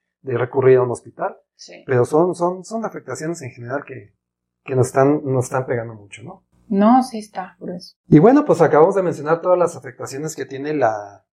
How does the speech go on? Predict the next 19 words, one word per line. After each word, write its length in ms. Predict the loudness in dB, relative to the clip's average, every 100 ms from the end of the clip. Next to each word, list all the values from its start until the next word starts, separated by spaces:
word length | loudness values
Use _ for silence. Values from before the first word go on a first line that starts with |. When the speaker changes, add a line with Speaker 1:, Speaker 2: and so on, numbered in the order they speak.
| _
Speaker 1:
las 220 | -12 -12
personas 480 | -10 -10 -2 0 2
o 60 | 0
la 100 | -2
vida 200 | -2 -4
en 80 | -6
general, 560 | -12 -4 0 0 -2 _
pero 200 | -8 -8
también 320 | -6 -4 -2 -2
el 100 | -4
consumidor 460 | -12 -16 -14 -12
ha 40 | -12
sido 200 | -12 -14
afectado. 580 | -16 -8 -6 -6 -8 -18
El 100 | -20
consumidor 540 | -20 -18 -16 -6 -2 0
realmente 340 | -2 -4 -10
tiene 280 | -8 -6 -6
miedo 640 | -6 -2 -2 -2 -4 -6